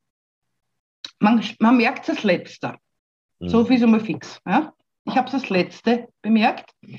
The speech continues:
Speaker 1: Es war dann so, dass ich irgendwann bemerkt hab, dass ich kaum mehr Gespräche führen kann, ohne dass ich nicht in Tränen ausbreche.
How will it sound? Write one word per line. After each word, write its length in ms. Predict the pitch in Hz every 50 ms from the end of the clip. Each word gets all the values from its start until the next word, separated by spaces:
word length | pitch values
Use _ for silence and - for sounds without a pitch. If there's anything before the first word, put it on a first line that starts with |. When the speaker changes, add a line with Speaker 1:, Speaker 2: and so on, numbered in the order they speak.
| - - - - - - - - -
Speaker 1:
Es 200 | 214 240 240 240
war 200 | 208 202 220 233
dann 380 | 233 262 269 277 277 269 - - -
so, 600 | 190 - - 214 190 190 214 247 311 285 - - -
dass 240 | - 240 247 233 -
ich 120 | 262 240 -
irgendwann 400 | 226 254 277 277 262 262 254 254
bemerkt 480 | 254 240 226 196 185 196 - - - -
hab, 200 | 285 285 - - -
dass 240 | 233 233 233 240 254
ich 280 | 247 240 240 233 - -
kaum 480 | - - - - 196 190 208 233 254 247
mehr 220 | 233 226 240 247
Gespräche 640 | 233 - 254 - - - 214 185 185 214 - - 254
führen 340 | - - 233 233 240 262 254
kann, 180 | - 269 240
ohne 260 | 226 - 208 226 240
dass 140 | 233 233 247
ich 60 | 226
nicht 180 | 240 226 220 -
in 140 | 240 233 -
Tränen 300 | 208 208 226 220 226 -
ausbreche. 680 | - 160 185 180 - - 175 156 147 143 - 151 151